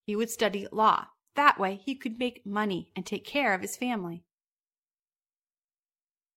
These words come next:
So he was forced to abandon his schooling dream because his family wanted him to make money. Finally, at the age of eighteen, he was excused from military and sent to Berlin for university to study law.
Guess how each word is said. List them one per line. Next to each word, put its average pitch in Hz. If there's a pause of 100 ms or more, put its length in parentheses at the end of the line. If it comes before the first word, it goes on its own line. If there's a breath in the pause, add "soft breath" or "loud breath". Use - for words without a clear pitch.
(420)
So 214
he 240
was 247
forced 349
to 285
abandon 254
his 247
schooling 294
dream 185 (340)
because 262
his 247
family 359
wanted 240
him 240
to 214
make 196
money. 185 (760)
Finally, 208
at -
the -
age 220
of 262
eighteen, 220
he 202
was 214
excused 220
from 254
military 190 (260)
and 254
sent 311
to 339
Berlin 247
for 220
university 196
to -
study 185
law. 175